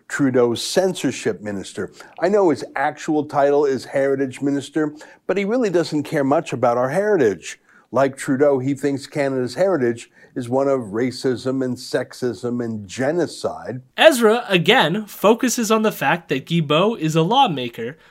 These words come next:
Speaker 2: who is also a lawbreaker.
Speaker 1: He's a destroyer, not a builder. He's the only convicted criminal I know of who was appointed to cabinet. Have you, have you ever heard of that before? A lawbreaker becoming a lawmaker.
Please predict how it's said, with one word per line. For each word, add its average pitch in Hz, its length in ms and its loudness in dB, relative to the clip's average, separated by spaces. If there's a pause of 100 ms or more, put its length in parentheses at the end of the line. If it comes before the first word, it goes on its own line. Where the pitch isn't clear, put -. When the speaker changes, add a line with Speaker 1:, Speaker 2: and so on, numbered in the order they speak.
(100)
Speaker 2:
who 196 200 2
is 220 180 -2
also 262 640 2
a 233 160 0
lawbreaker. 220 880 2
Speaker 1:
He's 165 160 -2
a 160 60 2
destroyer, 147 880 2 (100)
not 120 200 -2
a 107 40 0
builder. 101 600 0 (640)
He's 165 160 -4
the 175 140 2
only 277 340 2
convicted 175 680 -4
criminal 139 640 -2
I 135 160 -2
know 190 280 0
of 90 360 -6 (320)
who 135 80 -4
was 131 180 -2
appointed 127 460 -4
to 151 80 -2
cabinet. 156 560 0
Have 170 120 -2
you, 220 300 -8
have 285 140 -6
you 427 100 2
ever 320 180 -2
heard 185 200 0
of 170 60 -4
that 175 180 -4
before? 170 480 -4 (600)
A 110 80 -2
lawbreaker 139 1000 2
becoming 127 440 -4
a 113 80 -2
lawmaker. 120 880 -2